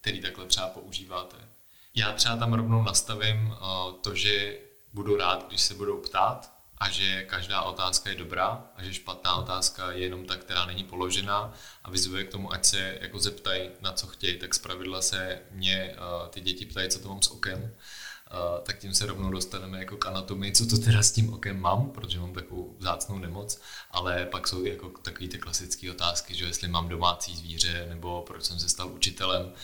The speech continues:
a podobně. Což mně přijde vlastně dobrý, že to nějak jako nastaví tu atmosféru. Jednak toho od začátku si říkáme,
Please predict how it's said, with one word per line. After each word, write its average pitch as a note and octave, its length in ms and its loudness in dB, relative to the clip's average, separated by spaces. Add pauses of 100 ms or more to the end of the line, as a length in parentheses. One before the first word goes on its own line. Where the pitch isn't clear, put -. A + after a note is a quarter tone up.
(240)
a - 60 -20
podobně. F2+ 480 -4 (360)
Což - 300 4
mně F#2 120 0
přijde F#2 440 4
vlastně F#2 360 -4
dobrý, F#2 320 0
že F#2 120 0
to F#2+ 120 -6
nějak F2+ 280 -2
jako F#2+ 160 -6
nastaví F#2 540 4
tu F2+ 160 -10
atmosféru. F#2 920 2 (180)
Jednak F#2 340 -2
toho F#2+ 400 -4
od G2 180 -6
začátku G2+ 460 2
si - 160 6
říkáme, F#2+ 720 0